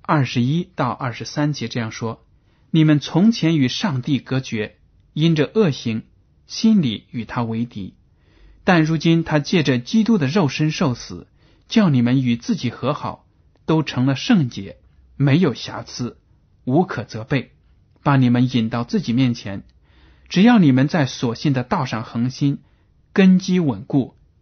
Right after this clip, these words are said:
坚定不移，不致被引动失去福音的盼望。这福音就是你们所听过的，也是传于普天下万人听的。”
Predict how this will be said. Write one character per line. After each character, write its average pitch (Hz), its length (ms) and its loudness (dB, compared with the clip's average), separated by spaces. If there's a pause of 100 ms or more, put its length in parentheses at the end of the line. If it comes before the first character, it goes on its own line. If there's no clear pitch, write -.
(120)
坚 226 300 6
定 175 200 2
不 127 120 -2
移， 117 340 0 (380)
不 143 160 2
致 147 200 -2
被 131 340 -2 (160)
引 117 260 -2
动 135 220 0
失 - 200 -10
去 135 180 -4
福 120 240 -8
音 156 120 -2
的 151 120 -2
盼 123 260 -6
望。 123 220 -6 (320)
这 139 140 2
福 - 180 -8
音 127 200 2
就 147 140 -2
是 - 120 -4
你 117 160 0
们 113 160 -4
所 110 200 -10
听 160 300 -4
过 143 160 -4
的， - 200 -14 (320)
也 131 140 0
是 - 340 -8 (100)
传 127 320 -2
于 127 120 -2
普 101 240 -10
天 156 240 -4
下 135 260 -8 (280)
万 180 260 -2
人 104 220 -10
听 113 240 -6
的。” 107 160 -10